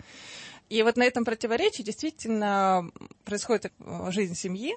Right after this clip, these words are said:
потому что есть и то, и другое. И еще важный фактор, который, почему она системная, семейная терапия, потому что понятно, что семья — это действительно система. У нас есть такой образ, то есть если у нас есть, например, а, бусинки разложенные на столе, мы возьмем какую-то бусинку, остальные бусинки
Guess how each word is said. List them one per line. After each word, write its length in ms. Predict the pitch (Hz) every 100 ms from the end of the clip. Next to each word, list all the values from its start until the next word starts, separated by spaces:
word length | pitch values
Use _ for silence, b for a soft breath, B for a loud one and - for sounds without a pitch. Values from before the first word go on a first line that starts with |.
| -
потому 280 | - 208 208
что 200 | - 196
есть 280 | 208 277 208
и 40 |
то, 140 | 226
и 60 | 226
другое. 540 | 190 185 175 160 170 190 _ B B B B B B -
И 420 | 226 233 233 226
еще 340 | 220 - 311 330
важный 440 | 240 240 226 208
фактор, 420 | - 220 214 202
который, 760 | 196 202 - 208 196 190 185 185
почему 240 | - - 214
она 140 | 196
системная, 560 | 180 170 - 202 202 180
семейная 480 | - 185 190 180 170
терапия, 420 | - 185 - 165
потому 340 | - 180 226
что 140 | 240 -
понятно, 340 | 214 269 320
что 140 | - -
семья — 260 | 208 262
это 100 | 320
действительно 320 | 214 - 262 196
система. 680 | - - - 202 170 165 240
У 40 |
нас 160 | 196 208
есть 300 | 214 - -
такой 220 | 202 196
образ, 320 | 294 339 196
то 80 | -
есть 100 | 190
если 160 | 214 220
у 40 |
нас 180 | 214 -
есть, 140 | 214
например, 360 | - 208 196 202
а, 160 | - 185
бусинки 520 | 190 403 277 226 170 190
разложенные 680 | 202 190 202 196 185 175 190 -
на 200 | 196 185
столе, 380 | - 202 185 175
мы 100 | 220
возьмем 240 | 247 440
какую-то 240 | - - 196
бусинку, 480 | 220 226 180 - 180
остальные 320 | - 240 339
бусинки 540 | 240 - 233 - 220